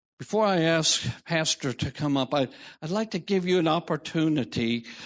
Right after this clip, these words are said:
to respond to how the Holy Spirit may be challenging you wherever you are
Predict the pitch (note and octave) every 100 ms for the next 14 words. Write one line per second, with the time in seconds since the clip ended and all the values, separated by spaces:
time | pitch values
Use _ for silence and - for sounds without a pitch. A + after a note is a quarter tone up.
0 | - - E3 D#3 D3+ - - G3+ F#3+ E3
1 | C3+ A#2+ A#2 - _ _ _ - - F3
2 | D#3+ D#3+ D#3+ F#3 A#3 A3 G3 F3+ C#4 F#4
3 | E4+ D#4+ - - F4 A#3+ F#3 - - _
4 | _ _ _ _ _ F3+ A3+ A#3 A3 G#3
5 | - A#3 B3 C4 B3 A3 A#3 A#3 A#3 A#3+
6 | A#3 A#3+ A#3+ A3+ C4 A#3 C#4+ F4+ F#4+ F4+
7 | D#4 D4 C4+ A#3 F#3+ D3+ A#2+